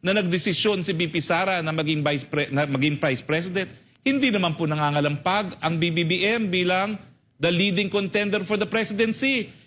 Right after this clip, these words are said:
Kinailangang ikampanya ng matindi ni V P Sara si P B B M. Tatapatin ko po kayo. Tama po kayo, yung mga nasa kampo ni, ni P B B M. Tayo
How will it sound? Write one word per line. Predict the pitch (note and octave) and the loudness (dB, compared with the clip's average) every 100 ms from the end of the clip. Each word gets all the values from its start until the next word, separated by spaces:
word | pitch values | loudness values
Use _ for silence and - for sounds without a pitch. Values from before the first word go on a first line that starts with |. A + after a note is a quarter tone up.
| _ | _
Kinailangang | A#3 A3+ A3 G#3 G#3 G3+ G3+ - | 2 2 2 2 2 0 -4 -4
ikampanya | F3 - F3 D#3+ F3 F3 F3+ | -8 -2 -2 -2 0 0 0
ng | F3 D#3+ | 0 0
matindi | D3 D#3+ D3 C#3+ C#3 G3+ D3+ - - - | 0 0 0 0 2 2 0 -8 -16 -2
ni | D#3+ | 0
V | D3+ D3+ | 2 0
P | D3 | -2
Sara | - D#3+ C#3 C3+ C3 - | 0 0 0 -2 -4 -14
si | - D3 | -6 -2
P | D#3 | 0
B | C3 A2 | 0 0
B | A#2+ A#2 | 0 0
M. | G#2+ F2+ - _ _ _ _ _ _ _ | 0 -4 -14 _ _ _ _ _ _ _
Tatapatin | G#3+ G#3+ G3+ F3 F#3 D#3+ | 0 0 0 -2 -2 -4
ko | D3 | -4
po | C#3+ | -4
kayo. | C3+ A2+ G2 - - _ _ _ _ - | -2 -2 -2 -8 -18 _ _ _ _ 0
Tama | A#3 A#3 A3+ | 2 2 0
po | A3 | 0
kayo, | G3+ G#3 C#3+ | 0 0 0
yung | B2 C#3+ | -2 -2
mga | D3 E3+ E3+ | 0 0 0
nasa | D3+ - | -2 -2
kampo | D#3 D3+ D3 C#3+ | -2 0 0 -2
ni, | C3 - - _ _ | -4 -8 -18 _ _
ni | C#3 D3 C#3 C3 C3 - | 2 4 4 2 -2 -2
P | C#3+ | 2
B | C3+ | 2
B | A#2 F2 | 0 0
M. | B2 G2+ - _ _ _ _ | -2 -4 -10 _ _ _ _
Tayo | - F3 | 0 2